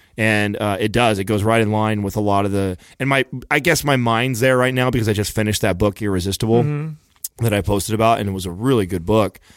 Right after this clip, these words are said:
Speaker 1: And, you know, we just, where we're at right now with tech, uh,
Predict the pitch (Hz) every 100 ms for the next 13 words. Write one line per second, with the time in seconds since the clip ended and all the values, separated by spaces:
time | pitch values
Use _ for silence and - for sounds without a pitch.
0 | - - - - 113 110 107 101 - 113
1 | 107 123 131 120 143 - _ - - -
2 | - - 110 143 180 147 131 165 127 120
3 | 117 120 113 - 135 151 127 - - -
4 | 104 101 98